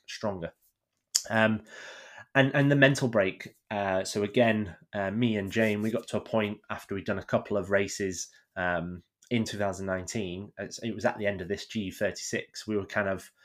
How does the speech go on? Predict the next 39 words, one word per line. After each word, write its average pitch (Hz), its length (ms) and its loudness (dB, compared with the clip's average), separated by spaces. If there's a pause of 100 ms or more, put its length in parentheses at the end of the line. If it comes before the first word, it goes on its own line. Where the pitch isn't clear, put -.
(420)
we 123 80 2
got 127 180 4
to - 60 -18
that - 160 -2
point 107 260 0
where 101 440 0 (360)
we'd 101 320 -6
signed 113 300 2
up - 100 -10
for 110 100 -4
the 104 60 0
Lakeland 92 320 -2
fifty 110 340 -4
a 92 80 -4
couple - 280 -4
of 98 40 -4
months 90 240 -6
later, 104 420 2 (140)
and 107 160 -4
we, 104 200 -8 (560)
we 104 160 -6
just 104 200 -8
didn't 104 180 -2
want 104 160 -8
to 98 100 -10
do 135 120 0
it. 110 200 -8 (160)
So, 104 440 0 (640)
you 127 80 2
know, 98 340 4
sometimes 127 560 4
it's - 120 -4
a 113 80 -6
good 113 200 4
way 107 220 6
just 110 280 -4
to 110 60 -6
take 113 440 0 (400)
a, 95 100 -4